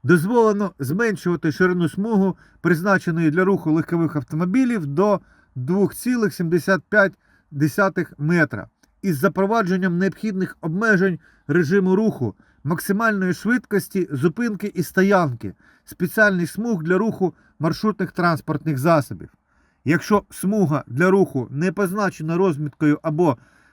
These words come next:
непомітна через бруд або сніг, то водії повинні самі визначати її ширину, виходячи з ширини проїзної частини, габаритів транспортних засобів і безпечних інтервалів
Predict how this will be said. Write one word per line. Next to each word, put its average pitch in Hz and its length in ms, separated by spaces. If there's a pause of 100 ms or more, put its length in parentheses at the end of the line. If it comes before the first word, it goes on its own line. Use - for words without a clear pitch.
(100)
непомітна 170 680
через 165 340
бруд 190 400
або 147 220
сніг, 247 420 (280)
то 170 100
водії 240 360
повинні 214 560
самі 185 500
визначати 175 840
її 160 280
ширину, 175 560 (320)
виходячи 175 760
з 127 60
ширини 190 440
проїзної 165 520
частини, 208 580 (360)
габаритів 170 580
транспортних 147 680
засобів 185 640
і 202 240 (320)
безпечних 170 800
інтервалів 170 720